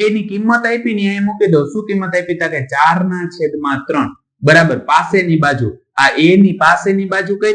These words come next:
થશે? જો આખા કર્ણ કહેવાય એટલે આને પાસેની બાજુ ન કહેતા. આ A ની પાસેની બાજુ એટલે કઈ થશે? એ બી. છેદમાં સામેની બાજુ એટલે કઈ થશે? બી સી. હવે જો આનું સાદું રૂપ આપું તો બી સી આ બાજુ કેવા છે?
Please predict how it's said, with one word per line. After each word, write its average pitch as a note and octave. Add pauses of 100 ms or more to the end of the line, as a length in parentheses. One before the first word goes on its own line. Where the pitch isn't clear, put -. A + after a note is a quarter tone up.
થશે? E3+
જો G3
આખા F3+
કર્ણ F3+
કહેવાય D#3+
એટલે D#3
આને E3 (100)
પાસેની E3+
બાજુ C3+
ન D#3 (140)
કહેતા. G2+ (340)
આ C#3+ (100)
A E3 (120)
ની F3+
પાસેની G3
બાજુ F3+
એટલે E3+
કઈ G3+
થશે? D#3 (140)
એ C#3
બી. G2+ (920)
છેદમાં E3
સામેની F#3+
બાજુ E3+
એટલે D#3
કઈ F#3+
થશે? B2+ (260)
બી A2
સી. - (560)
હવે C3+
જો F#3
આનું F3+
સાદું D#3+
રૂપ G3+
આપું C3 (260)
તો D#3 (120)
બી D3+
સી G3+
આ F#3+
બાજુ G3+
કેવા G3+
છે? D#3+